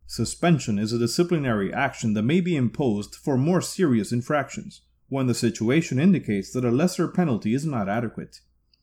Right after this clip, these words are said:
A suspension is a particularly severe disciplinary action that places the employee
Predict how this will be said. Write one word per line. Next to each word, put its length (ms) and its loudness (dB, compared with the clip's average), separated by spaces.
A 100 -8
suspension 640 -2
is 120 -2
a 60 -2
particularly 800 2
severe 400 0
disciplinary 760 -2
action 380 0
that 180 -4
places 360 0
the 120 0
employee 600 -2